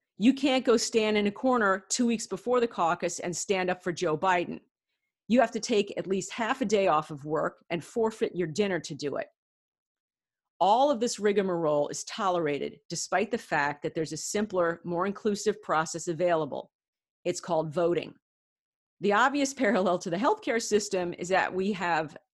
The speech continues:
an epically convoluted delivery and payment system that favors the elderly. I don't need to explain how bureaucratic healthcare is. We're all living this nightmare. But I will remind you that by some estimates, a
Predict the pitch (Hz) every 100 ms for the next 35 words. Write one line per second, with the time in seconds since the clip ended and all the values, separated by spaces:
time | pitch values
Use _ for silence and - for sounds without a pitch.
0 | _ - 170 - 233 269 226 220 - 214
1 | 233 233 214 196 160 180 180 175 185 156
2 | 156 - 226 220 202 180 170 - 160 156
3 | - _ _ _ _ 180 - - 208 190
4 | 175 175 156 147 101 - - _ _ _
5 | _ _ - 220 254 240 240 233 202 -
6 | - 190 190 190 165 143 175 156 - 170
7 | 147 - 139 - 151 139 - - 160 180
8 | 196 202 180 170 156 170 156 - 139 110
9 | - _ _ _ 196 196 202 294 285 233
10 | 185 170 165 151 147 147 175 175 156 -
11 | 233 185 196 170 151 143 - -